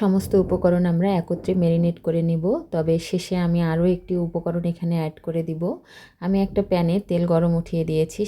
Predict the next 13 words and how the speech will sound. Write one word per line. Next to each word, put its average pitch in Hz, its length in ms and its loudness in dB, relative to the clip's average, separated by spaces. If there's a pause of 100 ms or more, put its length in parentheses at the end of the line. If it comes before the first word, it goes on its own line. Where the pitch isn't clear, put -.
সেখান 175 280 -2 (120)
থেকে 180 220 -4 (560)
একদম 190 300 0 (100)
ফুটন্ত 185 360 -2 (180)
গরম 165 240 2 (140)
তেল 180 140 -2 (100)
এখানে 170 280 -4
আমি 175 120 -2 (140)
এক 165 140 -6
টেবিল 170 260 -2
চামচ 160 320 -4
দিয়ে 156 200 -2
দিচ্ছি। 135 320 -10